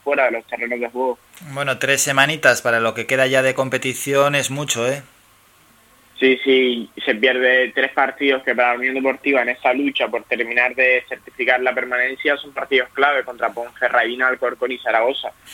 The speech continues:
Speaker 2: Hmm.
Speaker 1: Y la verdad que viendo las jornadas que quedan, lo mejor es que se recupere lo mejor posible para empezar ya, más que sea la próxima temporada, a tope.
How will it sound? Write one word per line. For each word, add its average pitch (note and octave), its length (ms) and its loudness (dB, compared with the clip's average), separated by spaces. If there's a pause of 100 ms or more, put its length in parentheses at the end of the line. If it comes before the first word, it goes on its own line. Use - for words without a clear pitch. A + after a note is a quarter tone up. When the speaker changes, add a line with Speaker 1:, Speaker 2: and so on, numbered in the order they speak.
(120)
Speaker 2:
Hmm. A2+ 220 -2
Speaker 1:
Y C3 100 2
la C3 120 4
verdad B2 300 0
que C3 440 2
viendo B2 220 -2
las C3+ 100 -2
jornadas B2+ 340 -4
que B2 100 -8
quedan, C3 840 -2 (280)
lo C#3+ 160 4
mejor C#3 220 0
es D3+ 80 0
que F3 80 -8
se D#3+ 140 -4
recupere D3 420 2
lo C#3+ 140 0
mejor C#3+ 280 -6
posible D#3 460 0
para C#3 220 2
empezar C3+ 500 -2 (520)
ya, C#3+ 360 4
más C#3 180 -4
que C3 120 -4
sea C#3 160 -2
la C3+ 80 2
próxima C3+ 240 -8
temporada, C3+ 480 2
a B2+ 80 -4
tope. C#3 260 -6